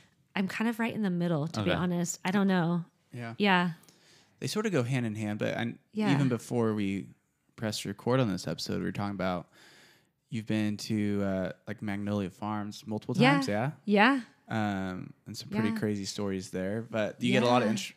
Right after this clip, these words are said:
Speaker 3: inspiration from, like, the Fixer Upper
Speaker 1: I
Speaker 3: that
Speaker 1: do. I mean, I feel like
Speaker 3: I feel like it's a movement, to be honest.
Speaker 2: Yeah.
Speaker 1: I do, but I guess for me, what I really appreciate about them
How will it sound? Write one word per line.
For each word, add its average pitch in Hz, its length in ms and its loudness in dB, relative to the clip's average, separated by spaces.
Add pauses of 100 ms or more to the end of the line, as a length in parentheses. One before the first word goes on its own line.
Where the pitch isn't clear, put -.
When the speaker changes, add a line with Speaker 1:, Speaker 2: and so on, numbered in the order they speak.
Speaker 3:
inspiration 104 600 -4
from, 104 240 -6
like, 98 160 -8
the 107 60 -14
Fixer 107 360 -6
Upper 98 260 -6
Speaker 1:
I 95 40 -6
Speaker 3:
that 95 240 -2
Speaker 1:
do. 226 640 4
I 262 80 0
mean, 269 160 4
I 269 100 4
feel 311 180 0
like 269 220 2 (120)
Speaker 3:
I 117 60 -10
feel 147 140 2
like 185 80 2
it's 156 80 -6
a 95 60 4
movement, 98 480 4
to - 80 -8
be 90 160 0
honest. 107 400 2
Speaker 2:
Yeah. 208 280 4
Speaker 1:
I 269 120 6
do, 339 320 6
but 247 220 4
I 247 100 6
guess 311 260 2
for 269 200 2
me, 214 460 2
what 226 200 0
I 202 80 2
really 196 340 0
appreciate 202 640 -2
about 247 320 -2
them 247 360 0